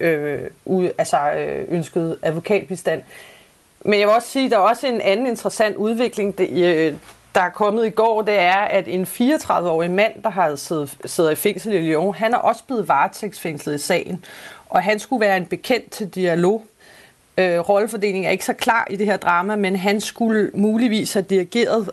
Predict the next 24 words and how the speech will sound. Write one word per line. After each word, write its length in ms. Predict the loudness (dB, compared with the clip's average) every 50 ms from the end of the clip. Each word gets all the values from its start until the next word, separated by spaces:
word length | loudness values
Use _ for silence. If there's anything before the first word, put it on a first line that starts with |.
| -2
altså 260 | 0 0 0 0 -2 -4
slagets 420 | -2 0 2 2 2 2 0 0
gang 240 | 0 0 0 -2 -4 -12 -14
for, 300 | -12 -6 -2 -2 -2 -2 -4
fra 220 | -4 -2 -2 -2
fængslet 600 | 0 0 0 0 0 -2 -4 -6 -2 -2 -2 -2 -2
i 120 | -2 -2
Lyon. 400 | 0 0 2 2 2 2 0 -2 -6 -14 -20 -20 -20 -20 -20 -20 -20 _ _ 0
Øh, 480 | 0 2 2 2 0 0 0 0 -2 -2 -2 0
det, 260 | 0 0 0 -2 -4 -4 -2
øh, 460 | 0 0 2 2 0 0 -2 -2 -4
L'Equipe 460 | -2 -2 -2 -2 -2 -2 -2 -2 -2
siger, 380 | -2 -4 -2 0 2 2 2 2
det 120 | 2 2
er, 80 | 2 2
at 60 | 2
han 160 | 0 0 0
er 100 | 0 0
mistænkt 540 | 2 2 0 0 0 -2 -2 -2 -4 -4 -2
for 100 | -2 -2
at 140 | -2 0 0
have 120 | -2 -4
foretaget 540 | -2 -2 0 0 0 0 0 0 -2 -2 -2
nogle, 340 | -2 -4 -4 -4 -4 -6 -8